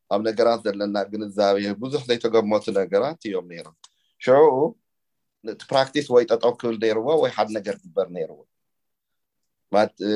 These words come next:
ኩሉ ነገር ናብ ኢንተርኔትን ናብ ስልክን ኮይኑ ኩሎም እቶም ሰራሕተኛኻ ካብ ገዛ ክሰርሑ ተባሂሎም። ንሕና ዓሰርተ ክልተ ሽሕ ክላያንት ሒዝና፣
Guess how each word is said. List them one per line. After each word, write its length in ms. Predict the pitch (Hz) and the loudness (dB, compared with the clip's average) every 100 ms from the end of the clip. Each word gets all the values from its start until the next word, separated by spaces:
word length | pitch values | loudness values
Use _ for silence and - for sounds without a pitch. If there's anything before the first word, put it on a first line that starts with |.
| 104 | -2
ኩሉ 200 | 135 135 | -2 0
ነገር 300 | 123 113 120 | 0 2 2
ናብ 200 | 117 107 | 2 -2
ኢንተርኔትን 680 | 90 104 113 101 107 104 113 107 | -2 -6 -6 -4 -4 -6 -6 -2
ናብ 200 | 104 101 | -2 -2
ስልክን 440 | - 101 - 107 | -6 -8 -6 -6
ኮይኑ 280 | - 101 107 143 - _ _ | 0 0 0 -6 -12 _ _
ኩሎም 220 | - 131 117 | 0 2 4
እቶም 180 | 107 | 4
ሰራሕተኛኻ 520 | 101 101 95 101 104 120 | 4 -2 0 0 2 -2
ካብ 180 | 127 101 | 0 0
ገዛ 180 | 98 95 90 | 2 0 0
ክሰርሑ 320 | - 90 90 | -4 -8 -6
ተባሂሎም። 500 | 90 80 80 71 73 _ _ _ _ _ - | -2 -2 -2 -8 -12 _ _ _ _ _ -8
ንሕና 260 | 117 131 143 | -6 0 0
ዓሰርተ 360 | 120 - 143 139 | -2 -4 -4 -4
ክልተ 200 | 131 127 | -8 -6
ሽሕ 180 | 120 - | -6 -8
ክላያንት 400 | - 113 117 113 110 | -2 2 2 0 -8
ሒዝና፣ 280 | 113 117 | -12 -4